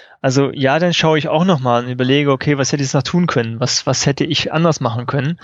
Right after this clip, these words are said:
Und wenn mir auch nichts einfällt, weil ich sage so, nee, ich hab dir mittlerweile das gesagt, ich hab's ihm zweimal gesagt, wir haben noch mal drüber gesprochen, ich hab ihm von mir noch mal ein Beispiel gegeben, er hat mir dreimal gesagt, irgendwie, er hat's verstanden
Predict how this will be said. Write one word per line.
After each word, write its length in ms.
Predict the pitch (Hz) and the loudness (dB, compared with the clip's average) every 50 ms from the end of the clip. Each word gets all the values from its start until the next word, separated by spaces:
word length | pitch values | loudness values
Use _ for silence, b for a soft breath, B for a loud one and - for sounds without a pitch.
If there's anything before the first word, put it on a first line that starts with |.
| B B B B B B B B B B B - - | B B B B B B B B B B B -6 -2
Und 80 | 143 135 | 0 2
wenn 120 | 143 147 156 | 2 2 2
mir 140 | 160 139 | 2 2
auch 100 | 123 135 | 2 2
nichts 220 | 135 147 139 - - | 2 2 0 0 0
einfällt, 420 | 170 202 285 285 - - 131 127 | 0 0 0 0 0 0 0 0
weil 80 | 127 123 | 0 0
ich 40 | 117 | 2
sage 220 | 139 135 135 131 | 2 2 2 2
so, 120 | 127 131 127 | 0 0 2
nee, 180 | 135 185 190 | 2 2 2
ich 100 | 135 - | 2 0
hab 120 | 127 123 - | -4 -4 -2
dir 100 | - 139 | -2 0
mittlerweile 300 | 147 151 156 143 139 139 | 0 0 0 2 2 0
das 100 | 135 - | 0 0
gesagt, 480 | - 127 117 127 131 160 196 226 208 | 0 0 2 2 2 2 0 0 -2
ich 80 | - - | -4 -4
hab's 200 | 156 143 - - | -4 -4 -4 -4
ihm 40 | 139 | -4
zweimal 380 | - - - 139 165 202 214 214 | -4 -2 -2 -2 0 0 -2 -2
gesagt, 480 | 208 190 185 185 175 180 185 180 160 - | -2 0 0 2 2 2 2 0 -2 -4
wir 60 | 156 | -4
haben 60 | 139 139 | -2 -2
noch 80 | 139 | -2
mal 200 | 135 135 139 135 | 0 0 0 0
drüber 240 | 131 139 131 127 127 | 0 -2 -2 -2 -2
gesprochen, 500 | 127 - - - 160 185 196 196 208 208 | -2 -4 -4 0 0 0 0 0 -2 -2
ich 100 | 156 151 | -2 -2
hab 80 | 139 139 | -2 -2
ihm 80 | 131 | -4
von 100 | - 143 | -4 -6
mir 80 | 135 135 | -4 -4
noch 100 | 131 131 | -2 0
mal 100 | 131 131 127 | 0 0 0
ein 60 | 127 | 0
Beispiel 340 | 160 190 208 - - 214 185 | 0 0 0 -2 -4 -2 -2
gegeben, 400 | 180 165 175 180 175 170 160 143 | -2 0 2 2 2 2 2 0
er 80 | 139 | -2
hat 120 | 147 - 160 | -2 0 -2
mir 100 | 147 131 | -2 0
dreimal 300 | 139 139 156 165 170 160 | 2 2 2 2 0 0
gesagt, 440 | 156 147 143 143 143 147 143 - | 0 0 2 2 2 0 -2 -4
irgendwie, 220 | 156 151 143 139 139 | -6 -6 -2 0 0
er 80 | 131 | 0
hat's 120 | 127 123 - | 0 -2 -4
verstanden 600 | 127 120 - - 139 147 123 110 113 101 101 | -4 -4 -2 0 0 -2 -2 -4 -6 -8 -8